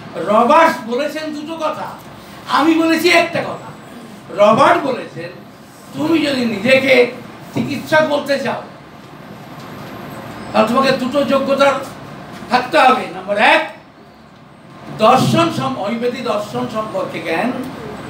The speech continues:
হোমিওপ্যাথিক philosophy, সেই philosophy এই philosophy নয়, হোমিওপ্যাথি দর্শন, যদিও তার থেকেই এটা এসেছে। হোমিওপ্যাথি দর্শন সম্বন্ধে জ্ঞান, যেমন কেন্টস philosophy, রবার্টস philosophy,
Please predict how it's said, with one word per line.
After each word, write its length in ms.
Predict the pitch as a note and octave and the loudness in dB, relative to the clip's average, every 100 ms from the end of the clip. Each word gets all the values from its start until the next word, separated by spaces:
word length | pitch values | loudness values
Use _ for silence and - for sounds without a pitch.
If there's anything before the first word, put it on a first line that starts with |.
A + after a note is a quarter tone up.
| - - | -6 2
হোমিওপ্যাথিক 360 | A3+ C#4 D4+ | 4 4 0
philosophy, 460 | D4+ D4+ C#4 A#3+ A3+ | 0 2 2 0 -4
সেই 140 | C#4+ B3 | -4 -4
philosophy 260 | D4+ D4 | -6 -6
এই 240 | D#4+ D#4+ A#3 | -4 -4 -4
philosophy 420 | - - A#3+ F#3 | -4 -6 -6 -8
নয়, 120 | - - - - - - - - - - - - - | -10 -12 -14 -14 -14 -12 -12 -12 -14 -14 -14 -10 0
হোমিওপ্যাথি 360 | A#3+ D4+ D4 D#4+ | 2 4 4 6
দর্শন, 340 | D#4 - A#3 - - | 6 4 0 -6 -12
যদিও 440 | G3 G3+ C4+ C4 - - - - | -10 -8 -4 -4 -6 -10 -18 -8
তার 160 | G#3+ G#3 - | -6 -6 -6
থেকেই 200 | D4 D#4 | -4 -2
এটা 200 | B3 A#3+ | 0 2
এসেছে। 340 | A3+ A#3+ A#3 - - - - - - - - - - | 4 4 4 -2 -14 -16 -18 -18 -18 -18 -18 -12 -4
হোমিওপ্যাথি 300 | C4+ D4+ D4+ | 0 0 2
দর্শন 360 | C#4 C4+ C4+ A#3 | 2 2 0 -2
সম্বন্ধে 320 | B3 A#3+ G#3+ | -4 -4 -4
জ্ঞান, 300 | G#3 B3 B3 - - | 0 0 -2 -8 -4
যেমন 240 | G#3 G#3 - | -2 -2 0
কেন্টস 240 | A#3+ C#4 - | 2 2 -4
philosophy, 500 | F3+ D#3+ C#3+ C3+ - - - - - - | -6 -8 -8 -10 -10 -14 -14 -16 -16 0
রবার্টস 460 | G#3+ C#4+ C#4+ A3+ - | 4 6 6 4 -4
philosophy, 580 | E3 D3 D3 - - | -8 -10 -10 -12 -12